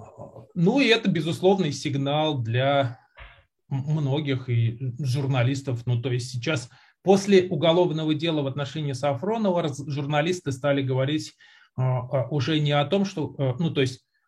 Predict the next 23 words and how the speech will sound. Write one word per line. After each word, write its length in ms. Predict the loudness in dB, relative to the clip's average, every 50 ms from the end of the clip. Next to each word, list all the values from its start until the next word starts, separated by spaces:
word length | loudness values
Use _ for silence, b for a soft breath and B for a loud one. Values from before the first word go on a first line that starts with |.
| _ _ _
скажем 420 | -6 0 2 2 4 4 2 4
так, 280 | 4 4 4 2 0 -12 _ _ _ _ _ _ _ _ _ _ _ _ _ _ _ _ _ _ _ _ _ _ _ _ _ _ _ _ _ _ _ -4
н-, 240 | -4 -4 -4 -8 -14 -12 _ 0
не 380 | 4 6 8 8 8 8 6 6
статус 440 | 4 4 4 4 4 4 0 -2 0
иностранного 680 | 0 0 0 0 2 2 2 2 2 0 0 0 0
агента, 640 | 0 0 0 -2 -2 -2 -2 -2 -2 -2 -2 -4 -8 -16 _ -10
э, 300 | -6 -4 -2 -2 -2 -4 -6 -8 -16 -18 _ -10 -8 -6 -4
пугает, 520 | -4 -2 2 2 4 2 2 0 -4 -12 -20 _
а 200 | -6 -2 -2 0 -2
пугает 460 | -2 -2 -2 2 2 2 2 0 -2
перспектива 720 | -4 -6 -6 -4 -6 -6 -6 -4 -2 -2 0 2 4 2 2
от 240 | 2 -2 -2 -2 0
двенадцати 440 | 0 -2 -2 -2 -2 -2 -4 -4 -4
до 100 | -4 -2
двадцати 460 | -2 -4 -6 -8 -10 -10 -6 -2 0 0
лет, 460 | 2 2 2 0 -2 -8 -18 -20 -20 _ _ _ _ -6
э, 260 | -2 -2 0 0 0 -2 -4 -2
по 100 | -2 0
делу 260 | 0 0 0 0 0
о 80 | 0 -2
государственной 600 | -2 -4 -6 -4 -4 -4 -4 -4 -4 -4 -4 -4
измене, 520 | -2 -4 -4 -2 -2 -2 -2 -4 -6 -12